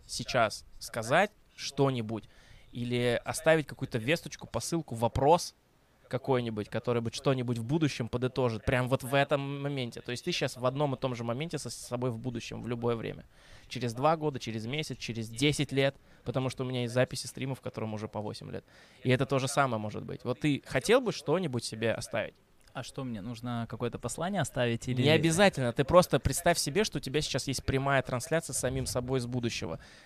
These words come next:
Speaker 1: Вот ты в-, мы щас разговариваем про твою одежду, про нахождение себя. Кто его знает, куда это всё уйдёт. Но так или иначе, ты будешь смотреть это там и вспоминать этот момент.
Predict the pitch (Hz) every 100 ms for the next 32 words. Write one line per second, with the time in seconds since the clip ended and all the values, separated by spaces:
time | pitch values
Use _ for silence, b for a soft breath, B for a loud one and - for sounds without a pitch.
0 | b 120 120 - 123 - - 147 151 135
1 | 135 127 120 135 127 113 - - 120 120
2 | 117 131 196 151 120 120 117 120 117 120
3 | 113 - 120 156 170 - - _ - -
4 | 143 170 160 143 160 147 - 117 113 -
5 | 113 113 113 98 b b b - 123 123
6 | 143 - 127 120 139 185 - - 131 117
7 | 117 113 120 117 123 120 117 - 156 196
8 | - 131 147 - - - 117 127 127 110
9 | 101 101 95 87